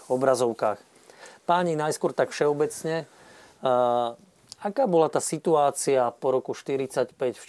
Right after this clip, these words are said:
Československu, eh, alebo medzi štyridsiatym piatym a päťdesiatym, keď ten komunizmus sa začal pomaly nastolovať v Československu a na Slovensku? Pán Gavenda.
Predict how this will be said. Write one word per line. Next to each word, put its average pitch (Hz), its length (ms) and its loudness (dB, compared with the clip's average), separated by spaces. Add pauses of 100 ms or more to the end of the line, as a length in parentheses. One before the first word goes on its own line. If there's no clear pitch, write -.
Československu, 113 840 -6
eh, 104 200 -10
alebo 113 500 -8
medzi 117 400 -6
štyridsiatym 127 720 -6
piatym 123 340 -4
a 117 80 -4
päťdesiatym, 120 720 -4
keď 113 180 -6
ten 117 220 -10
komunizmus 117 640 -6
sa 117 80 -8
začal 117 400 -4
pomaly 117 400 -4
nastolovať 117 640 -2
v - 320 -20
Československu 131 800 -4
a - 20 -2
na 110 160 -6
Slovensku? 110 640 -6 (240)
Pán 117 240 -8
Gavenda. 107 320 -6